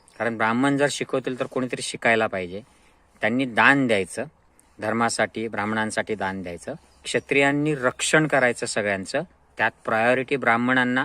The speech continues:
आणि त्यांच्या धर्माला, त्यांचा जो मार्ग आहे याच्या रक्षणासाठी क्षत्रियांनी प्रसंगी जीव द्यायचा, तोच त्यांचा धर्म. यज्ञ करून घ्यायचे ब्राह्मणांकडून आणि त्याच्या बदल्यात त्यांना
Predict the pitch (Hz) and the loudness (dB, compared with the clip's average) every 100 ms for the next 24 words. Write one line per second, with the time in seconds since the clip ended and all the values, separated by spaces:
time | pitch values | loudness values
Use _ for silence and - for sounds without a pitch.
0 | 156 120 123 113 110 120 113 101 95 90 | -4 -8 -6 -6 -4 -4 -4 -4 -6 -8
1 | 85 - 101 107 107 113 104 101 104 92 | -10 -10 -8 -6 -4 -2 -2 -2 -2 -4
2 | 82 - - - - 107 127 120 - 131 | -6 -20 -20 -20 -10 -4 0 0 0 0
3 | 131 123 123 131 - 117 120 120 123 123 | 0 0 -2 -4 -4 -2 0 0 0 -4
4 | 117 127 123 120 98 120 135 123 101 - | -6 -4 -4 -4 -4 -2 0 0 0 -2
5 | 139 - - - 147 143 - 131 120 110 | -6 -6 -20 0 2 4 6 4 6 2
6 | 98 90 82 _ _ - 110 117 131 151 | 0 -4 -12 _ _ -4 0 0 2 2
7 | 165 139 135 160 147 107 - 131 151 110 | 4 4 4 4 2 0 -2 -6 -2 -2
8 | 110 110 113 104 104 139 123 117 110 120 | 0 0 0 -2 -4 -4 -4 -4 -4 -2
9 | 113 104 107 - 101 98 | -4 -2 -4 -4 -6 -4